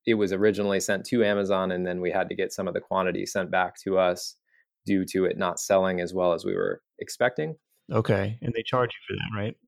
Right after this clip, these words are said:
Speaker 1: Yep, yep. They charge you storage fees based on the items. And then if your items have been in stock greater than six months, they charge something known as long-term storage fees, which is basically a tax on items that are just taking up space in their warehouse and not selling.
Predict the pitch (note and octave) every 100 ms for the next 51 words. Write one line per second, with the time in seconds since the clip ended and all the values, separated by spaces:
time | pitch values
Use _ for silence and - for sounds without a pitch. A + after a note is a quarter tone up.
0 | - D#3 E3 D#3+ C#3 - C3+ C3 C3+ B2+
1 | B2 A#2+ A2+ A2 G#2 - - B2 A2+ G#2+
2 | - A#2 G#2+ G2+ G2+ A2 G2+ G2 G2 G2
3 | G2 - G2+ G2+ F#2+ F#2 _ _ - G#2+
4 | A2+ - G#2 G#2 G2+ - F#2+ G2+ G2 F#2+
5 | - - F#2 E2+ - _ _ _ _ -
6 | A2 G#2+ G2 G2 F2+ G2+ - G#2 G2 -
7 | - F2+ F#2+ F#2+ - G2 F#2 F#2 F#2 F2+
8 | F2 G#2 F#2+ F2+ F#2 E2 - G2 G#2 -
9 | C3 C3 B2+ - _ _ - A2 A2+ A2
10 | C#3+ - - F#2+ - G#2 G2+ G2 - -
11 | G2 F#2 G2 F#2+ F2+ F2 - F2+ F2 F2+
12 | - F#2 F2+ F2+ - G2 F#2 - F2+ F2+
13 | F2+ F#2 F2+ - - F#2 F2+ - - G2
14 | G2 B2+